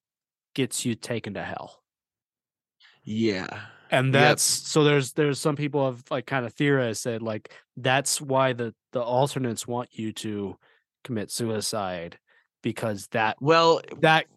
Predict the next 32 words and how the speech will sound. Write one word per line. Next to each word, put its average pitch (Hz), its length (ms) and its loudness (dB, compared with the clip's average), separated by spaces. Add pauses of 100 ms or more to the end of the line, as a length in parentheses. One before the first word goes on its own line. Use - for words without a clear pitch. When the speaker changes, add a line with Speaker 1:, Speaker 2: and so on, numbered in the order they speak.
Speaker 2:
we 170 280 2
Speaker 1:
acts 160 300 6
as 151 420 6
Speaker 2:
discussed 127 100 -4
Speaker 1:
one 139 260 6
way 131 260 2
for 127 220 -8
them 127 320 -4
to - 120 -14
take 123 320 -4
over, 135 460 6
is 110 220 -4
that 110 340 -6 (340)
you, 117 360 0
because 113 460 -6
there's 117 220 -4
this 110 100 -8
whole 135 220 0
thing 123 280 -4
in 110 140 -6
volume 104 360 -6
one, 107 240 -6
if 101 140 -10
you 104 100 -10
remember, 104 380 -8
about 101 340 -8 (240)
the 123 80 -6
Gabriel 110 600 -2
that 104 160 -4
maybe 104 400 -6
is 107 140 -4
Satan 120 580 -2